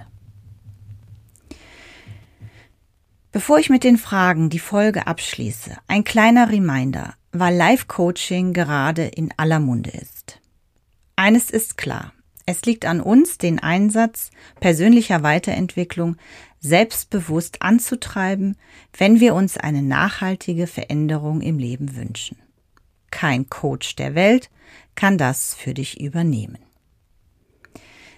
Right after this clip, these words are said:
Seriöses Coaching versteht sich als Reisebegleitung für die Schrittfolge bei lebensverändernden Situationen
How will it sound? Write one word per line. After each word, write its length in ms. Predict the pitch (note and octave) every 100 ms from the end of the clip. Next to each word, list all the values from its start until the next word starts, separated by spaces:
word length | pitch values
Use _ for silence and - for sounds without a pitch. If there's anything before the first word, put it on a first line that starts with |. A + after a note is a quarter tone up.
| -
Seriöses 680 | G3+ G#3 A3 C4 D4+ D4
Coaching 600 | - - F3 - - C#3+
versteht 400 | - F3 - G#3
sich 200 | - F#3+
als 180 | - E3
Reisebegleitung 1080 | D#3 D#3 G#3+ A3 G#3+ G3+ F#3 E3+ F3+ G3 F#3
für 160 | - F3
die 120 | E3
Schrittfolge 880 | - - F#3 - - E3+ E3+ E3+ E3
bei 140 | F3
lebensverändernden 960 | E3+ C3+ D#3 D#3+ - E3+ C#3 C#3+ C#3+ D3
Situationen 920 | C#3+ C3+ - - - - F3 G#3+ A#3